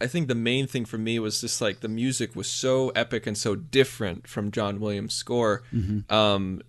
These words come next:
Speaker 1: that, that kinda helped tie it together. Like, it just, it was something familiar but new at the same time.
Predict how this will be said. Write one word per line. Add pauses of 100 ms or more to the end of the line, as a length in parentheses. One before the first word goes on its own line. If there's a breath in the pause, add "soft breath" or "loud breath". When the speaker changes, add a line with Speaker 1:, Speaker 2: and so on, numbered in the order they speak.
Speaker 1:
that,
that
kinda
helped
tie
it
together.
Like,
it
just,
it
was
something
familiar
but
new
at
the
same
time.